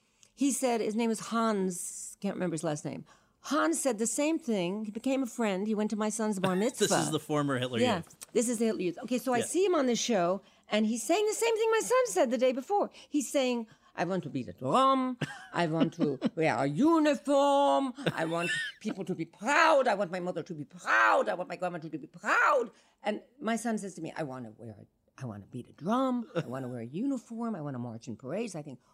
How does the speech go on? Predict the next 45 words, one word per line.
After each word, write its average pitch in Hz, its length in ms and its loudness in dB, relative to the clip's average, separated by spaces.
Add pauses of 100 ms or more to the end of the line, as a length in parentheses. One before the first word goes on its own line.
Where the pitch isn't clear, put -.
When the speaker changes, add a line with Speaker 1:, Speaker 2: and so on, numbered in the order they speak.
Speaker 1:
"Holy 220 500 -4
shit." - 360 0
<laughs> - 60 2 (680)
So 269 240 2
it 226 100 0
stays 302 440 -2
in 233 100 0
my 185 160 0
mind. 165 520 -2 (440)
I - 140 -20
kinda 277 200 -2
convinced 185 460 0
David 156 260 0
out 139 220 2
of 113 80 -2
it. 117 80 -4
I 135 80 -2
think 147 180 -6
I 139 60 -4
bought 131 240 -6
him 101 140 -8
Tetris, 139 400 -6
some 147 160 -4
kind 143 200 -2
of - 160 -2 (120)
<laughs> - 100 -14
video 165 320 0
game, 143 460 0 (120)
and, - 140 -6
and - 240 -6
whatever 170 300 0
I 147 80 -2
could - 180 -6
get 139 180 0
him. - 220 -6 (460)
And 170 320 0
that 170 240 0
was 170 120 -4
out 156 200 0
of 120 80 -4
it. - 100 -10
But 170 180 -8
it - 140 -6
haunted 254 580 -2
me, 135 400 -4